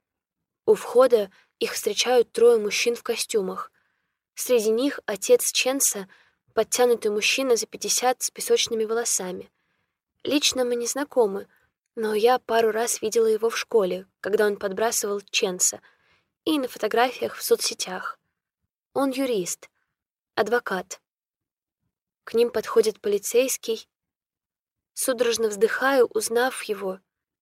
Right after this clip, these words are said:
Это он опрашивал меня в прошлом году. «Что случилось?» встревоженно спрашивает Уайт, когда я подскакиваю, едва не расплескав кофе.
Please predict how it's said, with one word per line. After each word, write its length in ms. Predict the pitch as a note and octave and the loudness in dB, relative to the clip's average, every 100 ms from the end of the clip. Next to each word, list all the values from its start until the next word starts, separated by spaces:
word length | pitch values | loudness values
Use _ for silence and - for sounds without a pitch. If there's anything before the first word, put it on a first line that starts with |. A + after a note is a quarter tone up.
| _ _ _ | _ _ _
Это 380 | - G#3 - - - | -8 0 2 2 2
он 280 | C#4+ G4 G4+ | 2 2 0
опрашивал 600 | - - A#3+ B3+ - G#3+ | -6 0 2 2 0 0
меня 260 | G3 G3 A3+ | -2 -2 -4
в 60 | - | -2
прошлом 420 | G#3+ A#3 A#3 A3+ | -2 0 -2 0
году. 440 | B3 B3 G#3 F#3+ _ _ _ _ _ _ _ _ _ _ _ _ | 0 0 -2 -2 _ _ _ _ _ _ _ _ _ _ _ _
«Что 340 | - - G#3 G3+ | -10 -4 -2 0
случилось?» 800 | - G#3 - G#3 F3 F3+ - - _ _ _ _ _ _ | 0 -2 0 0 -2 -4 -8 -12 _ _ _ _ _ _
встревоженно 640 | - - F#3+ G#3+ G3+ G3 | -6 -2 4 4 4 -2
спрашивает 680 | F#3+ - G3+ - G3 G3 - | -4 -4 -2 -2 -4 -8 -4
Уайт, 380 | G#3+ B3 G#3+ - _ _ _ _ _ - | 0 0 -2 -8 _ _ _ _ _ -6
когда 280 | F3+ G#3+ A3+ | 0 2 2
я 60 | |
подскакиваю, 800 | - G3+ - A#3+ B3 A#3 G#3 G3 | 2 -4 0 0 2 0 0 -2
едва 360 | F#3+ G3 A3 A#3 | -2 0 2 2
не 100 | G#3+ | 0
расплескав 540 | G3 G#3 - A#3+ A3+ | -2 -6 -2 -2 -2
кофе. 480 | - G#3+ F#3+ - | 0 0 -2 -10